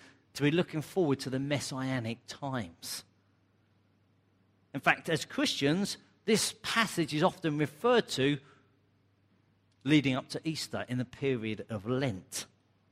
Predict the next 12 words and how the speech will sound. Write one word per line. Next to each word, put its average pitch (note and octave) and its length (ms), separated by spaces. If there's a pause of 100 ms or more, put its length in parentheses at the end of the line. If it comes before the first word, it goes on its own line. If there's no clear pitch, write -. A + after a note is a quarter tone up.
(840)
And D3+ 140
as D#3 140
I D3+ 100
said - 360
to B2+ 100
you, B2 240 (1080)
it D#3 140
was F#3 260
turned E3 300
into D3+ 260
a C#3+ 40
song C#3+ 560